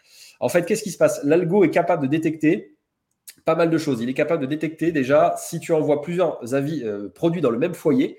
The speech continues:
il est capable de détecter que c'est la même adresse. Donc déjà, il laissera qu'une seule personne en mettre un. Ensuite, il est capable de détecter si, par exemple, tu t'es connecté, t'as travaillé sur le Wi-Fi de, d'un client,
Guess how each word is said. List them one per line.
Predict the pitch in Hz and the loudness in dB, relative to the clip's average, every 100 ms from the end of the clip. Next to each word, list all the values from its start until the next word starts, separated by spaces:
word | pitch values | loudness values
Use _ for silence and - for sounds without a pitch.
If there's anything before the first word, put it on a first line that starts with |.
| _ - | _ -8
il | 127 | -4
est | |
capable | 156 165 156 | -2 0 0
de | 139 | -2
détecter | 139 147 190 | -4 -4 -4
que | |
c'est | - | -2
la | 123 | 0
même | 147 | 2
adresse. | 131 110 - - _ - | 2 0 -6 -14 _ -6
Donc | 127 | -2
déjà, | 143 196 | 2 2
il | |
laissera | 151 139 143 | 2 -2 -4
qu'une | 139 208 | -6 -6
seule | - 180 | -6 -4
personne | 170 180 190 165 | -4 -2 -2 -2
en | |
mettre | 139 135 | -4 -6
un. | 107 - _ - _ _ _ _ _ _ - | -10 -12 _ -20 _ _ _ _ _ _ 0
Ensuite, | 180 - 214 208 - | 0 0 -6 -6 -8
il | 156 | -4
est | |
capable | 170 175 185 | 0 0 0
de | 143 | 0
détecter | 165 180 180 190 208 214 | -2 -4 -4 -2 -2 -4
si, | - - | -8 -6
par | 156 151 | 0 0
exemple, | 170 - | 0 -4
tu | |
t'es | - 143 | -6 -4
connecté, | 175 170 - 175 | -2 -2 -2 -2
t'as | 160 | 0
travaillé | - - 170 156 165 | -2 0 0 2 2
sur | 160 117 | 0 -2
le | |
Wi-Fi | 113 220 233 214 180 _ | 0 -2 -2 -6 -8 _
de, | 120 117 107 | -8 -6 -4
d'un | 104 120 | -4 -4
client, | - 151 202 | 0 2 0